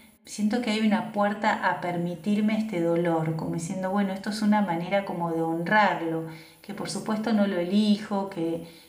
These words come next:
que no es lo, lo que, lo que me gustaría estar pasando, pero, pero sí de alguna manera,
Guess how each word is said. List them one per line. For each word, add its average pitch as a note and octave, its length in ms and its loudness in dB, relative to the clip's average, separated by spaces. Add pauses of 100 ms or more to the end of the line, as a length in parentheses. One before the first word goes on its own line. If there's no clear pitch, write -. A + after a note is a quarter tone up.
que F#3+ 120 -6
no F#3+ 120 0
es A3 100 4
lo, G3 380 4
lo E3+ 360 -2
que, F3 580 -4
lo F3+ 200 -4
que F#3 80 -2
me F3+ 100 -4
gustaría F3 460 0
estar G#3 240 -2
pasando, G3 540 0
pero, E3+ 300 -4 (720)
pero G3 260 -4
sí A#3+ 320 0
de A3+ 80 4
alguna G#3 340 2
manera, G#3 680 4